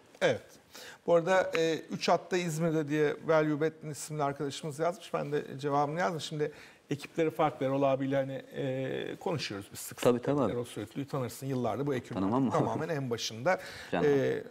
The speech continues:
Speaker 1: he?
Speaker 2: Can abim dedim yani.
Speaker 1: Tabii,
Speaker 2: Tanımam mı?
Speaker 1: hepimizin
Speaker 2: Çok, çok
Speaker 1: çok
Speaker 2: yarış
Speaker 1: sevdiğimiz,
Speaker 2: kazandık.
Speaker 1: aynen öyle ve bu sahada bir sürü antrenör yetiştirmiştir. Bugün ortada
Speaker 2: Tabii.
Speaker 1: antrenörüm diye dolaşanların çoğunu onun rahle tedrisinden
Speaker 2: Geçmiş.
Speaker 1: geçmiştir net bir şekilde. Dolayısıyla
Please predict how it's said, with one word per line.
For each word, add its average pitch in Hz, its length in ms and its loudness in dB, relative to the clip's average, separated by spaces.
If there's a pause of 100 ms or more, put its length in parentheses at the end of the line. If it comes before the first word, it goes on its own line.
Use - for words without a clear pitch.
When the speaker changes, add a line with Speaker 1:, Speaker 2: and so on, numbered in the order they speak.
Speaker 1:
he? 202 160 0 (280)
Speaker 2:
Can 127 140 4
abim 120 280 4
dedim 90 180 4
yani. 87 180 2
Speaker 1:
Tabii, 113 240 -2
Speaker 2:
Tanımam 110 160 0
mı? - 60 0
Speaker 1:
hepimizin 135 160 -2
Speaker 2:
Çok, - 120 2
çok - 120 -16
Speaker 1:
çok - 220 4
Speaker 2:
yarış 110 160 6
Speaker 1:
sevdiğimiz, 104 380 4
Speaker 2:
kazandık. - 120 -10
Speaker 1:
aynen 110 420 -2
öyle 160 180 2
ve 143 120 0
bu 135 40 -10
sahada 139 360 0
bir 151 60 -2
sürü 156 220 -2
antrenör 139 420 -2
yetiştirmiştir. 113 640 -6
Bugün 127 160 -6
ortada 120 240 2
Speaker 2:
Tabii. 135 80 -4
Speaker 1:
antrenörüm 123 520 -4
diye 117 140 -6
dolaşanların 120 540 -6
çoğunu 135 420 -8 (340)
onun 139 200 -2
rahle 131 320 2
tedrisinden 123 640 -2
Speaker 2:
Geçmiş. - 0 -
Speaker 1:
geçmiştir 127 560 -6
net 123 240 -6
bir - 40 -14
şekilde. 151 480 -8 (400)
Dolayısıyla 156 560 2